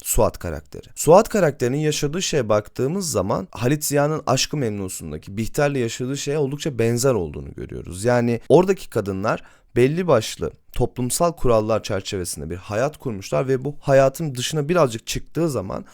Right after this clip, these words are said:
kötü şeyler yapmaya başlıyorlar. Ancak Eylül'deki hakim tarafsız bakış açısı bize şunu gösteriyor.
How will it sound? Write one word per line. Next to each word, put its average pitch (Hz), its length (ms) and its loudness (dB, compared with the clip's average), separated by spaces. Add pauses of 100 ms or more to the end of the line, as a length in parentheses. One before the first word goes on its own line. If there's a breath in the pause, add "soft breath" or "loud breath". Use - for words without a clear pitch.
(260 loud breath)
kötü - 220 0
şeyler 98 360 2
yapmaya 82 380 -6
başlıyorlar. 82 440 -4
Ancak 165 380 0
Eylül'deki 131 580 -2
hakim 120 420 -2
tarafsız 120 640 -2
bakış 127 280 -2
açısı - 420 -6
bize 143 140 -4
şunu 139 320 -6
gösteriyor. 82 580 -8